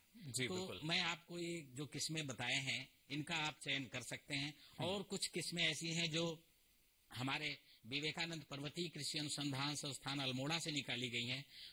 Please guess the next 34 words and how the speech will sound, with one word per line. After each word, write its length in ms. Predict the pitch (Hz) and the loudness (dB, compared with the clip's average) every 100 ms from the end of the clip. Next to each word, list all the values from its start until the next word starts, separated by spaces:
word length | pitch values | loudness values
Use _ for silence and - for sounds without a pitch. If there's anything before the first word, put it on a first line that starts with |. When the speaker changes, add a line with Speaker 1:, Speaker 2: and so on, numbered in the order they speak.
| 131 | -4
Speaker 2:
वहाँ 220 | 135 170 | -2 0
पे 120 | 175 | 0
मटर 300 | 156 147 156 | 0 0 -2
की 140 | - 147 | -2 -2
बहुत 280 | 135 185 | 0 0
सारी 200 | 156 147 | 2 0
किस्में 340 | 135 139 139 139 | 0 -4 -2 0
निकाली 400 | 131 127 123 127 | 0 2 2 4
गई 160 | 123 | 2
हैं। 200 | 120 131 - - - 123 | 0 0 -4 -10 -8 -2
आप 200 | 143 - | -2 -2
वहाँ 240 | 143 147 | -2 0
देखें, 340 | 143 135 156 147 | 0 0 2 2
वि-, 360 | 131 135 127 | 2 0 -2
विवेक 360 | 120 135 147 151 | 0 4 4 2
मटर 300 | 147 139 135 | -2 -4 -6
दस, 400 | 117 135 147 - 110 | -2 0 0 -4 -6
विवेक 320 | 131 147 143 | -2 0 0
मटर 240 | 139 131 127 | -2 -2 -2
ग्यारह 580 | 117 117 120 135 139 143 - - - - | 0 2 2 2 0 -2 -14 -20 -18 -8
और 180 | 135 | -6
बारह, 480 | 117 131 139 151 156 | -2 0 2 4 2
तेरह 580 | 151 - 143 147 151 151 - - - | -2 -2 0 0 -2 -4 -12 -20 -4
और 140 | 143 | -4
चौदह, 340 | - 139 139 123 | 0 0 2 2
इस 260 | 147 160 | 4 2
तरह 140 | 160 156 | 2 0
से 160 | 170 | 2
सीरीज 440 | - 143 156 180 156 | 0 2 4 4 2
है 60 | |
वहाँ 220 | 123 113 | 0 -4
पे 200 | 107 120 | -2 -2
मटर 280 | 127 123 120 | 0 -2 -4
की। 280 | - 165 | -2 -2